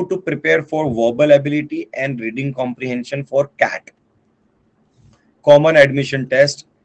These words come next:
and Other Management Examinations। ये है अरुण शर्मा जी and मीनाक्षी उपाध्याय जी की,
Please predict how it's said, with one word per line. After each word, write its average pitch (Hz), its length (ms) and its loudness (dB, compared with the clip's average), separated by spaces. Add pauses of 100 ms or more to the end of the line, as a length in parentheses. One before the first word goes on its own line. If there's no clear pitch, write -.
(180)
and 117 220 -4
Other 131 240 6
Management 120 540 -2
Examinations। 113 800 -4 (520)
ये 131 120 0
है 147 140 4 (100)
अरुण 147 260 0
शर्मा 127 420 0
जी 143 300 -6
and 127 120 -6
मीनाक्षी 123 480 -4
उपाध्याय 92 500 -4
जी 82 120 -16
की, - 140 -20